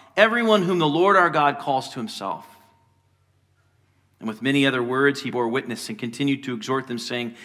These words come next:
"Save yourselves from this crooked generation."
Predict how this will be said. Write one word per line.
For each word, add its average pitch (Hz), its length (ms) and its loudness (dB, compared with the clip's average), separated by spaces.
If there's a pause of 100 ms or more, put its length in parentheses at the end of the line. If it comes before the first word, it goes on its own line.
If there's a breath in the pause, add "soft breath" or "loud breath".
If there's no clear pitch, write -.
(140)
"Save 190 320 4
yourselves 170 480 4
from 165 100 -4
this 156 140 -2
crooked 165 320 -2
generation." 143 880 -2